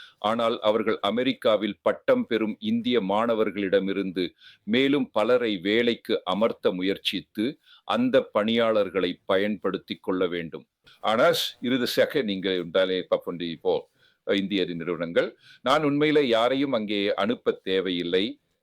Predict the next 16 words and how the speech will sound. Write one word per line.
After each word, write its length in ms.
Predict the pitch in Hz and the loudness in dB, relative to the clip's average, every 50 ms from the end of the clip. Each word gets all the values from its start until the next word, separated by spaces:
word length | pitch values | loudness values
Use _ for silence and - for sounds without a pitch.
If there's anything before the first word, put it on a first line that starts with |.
| _ _ _ _ _ _ _ _ _ _ _ _ _ _ - | _ _ _ _ _ _ _ _ _ _ _ _ _ _ 0
ஆ, 120 | 117 117 117 113 110 104 - - - _ | 2 4 4 4 4 2 0 -2 -10 _
அந்த 260 | - 113 113 113 101 120 | -4 -2 -2 2 2 0
ஃப்ரண்ட் 440 | 110 - - - 135 147 165 156 - 147 | 0 0 0 2 2 2 2 0 -2 0
எண்ட் 340 | 127 127 123 - 131 101 | 0 0 0 -2 -4 -4
வேலையை 460 | 87 110 113 117 120 123 120 110 104 101 | 0 2 2 2 4 2 0 0 -2 -4
செய்ய, 320 | - - 113 95 92 98 117 143 - - _ _ - _ _ _ | -6 -8 -10 -8 -2 0 0 0 0 -4 _ _ -20 _ _ _
அ, 120 | - 107 98 | -2 -2 0
அங்கே 540 | - 113 123 147 170 165 143 175 180 185 185 | 0 0 0 0 -2 -2 0 0 2 2 0
ஒரு 240 | 160 135 127 123 | 0 0 0 0
சிலரை 560 | 120 - - 120 110 113 107 107 101 104 - - | -2 -4 -2 2 2 4 4 2 0 -2 -4 -4
வேலைக்கு 460 | - 110 117 123 123 123 - - 120 101 | -2 2 2 2 2 0 -2 2 2 2
அமர்த்தி 400 | 95 104 117 120 - _ 120 - | 2 2 0 -2 -2 _ -10 -8
கொள்கிறேன். 560 | - - 98 92 82 98 98 90 90 85 - _ _ _ - _ _ - | -4 -6 -6 -6 -4 -6 -4 -4 -4 -4 -6 _ _ _ -20 _ _ -2
ஆனால் 340 | 120 127 135 139 135 127 | -2 0 2 2 2 2
அதற்கு 400 | 117 113 117 131 117 - - 120 | 2 2 2 2 0 0 -4 -8
பதிலாக 680 | - - - - 107 139 131 123 110 107 - - 127 139 | -2 0 0 2 2 2 2 2 2 2 2 2 0 0